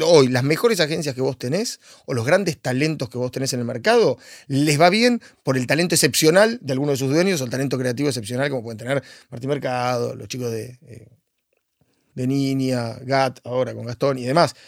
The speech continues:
Pero digo, sacando el talento personificado en ellos, las grandes agencias, transversales, si querés, integrales y demás, no, no han logrado modificar su modelo de servicio.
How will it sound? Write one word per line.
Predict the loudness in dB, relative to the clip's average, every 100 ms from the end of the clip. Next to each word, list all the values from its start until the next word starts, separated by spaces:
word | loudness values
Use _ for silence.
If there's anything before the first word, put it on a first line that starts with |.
| -14
Pero | -4 0
digo, | 0
sacando | 0 -2 2 2 2
el | 2
talento | 0 0 0 -2 -4 _ _
personificado | -2 0 0 2 4 4
en | 2
ellos, | -2 -4 -6 -8 -16 _ _ _ _ _ _ _ _ _
las | -4 -2 2
grandes | 2 4 2
agencias, | 0 -2 -4 -6 -8 -8 -12 _ -14
transversales, | -10 -6 0 2 2 -2 -6 -10
si | -10
querés, | -10 -8 -8
integrales | -6 -2 0 0 -2
y |
demás, | -6 -6
no, | -10 -4
no | -2
han | 0
logrado | 0 0
modificar | -2 -2 -4
su | -2
modelo | 0 0
de |
servicio. | 0 -2 -6 -10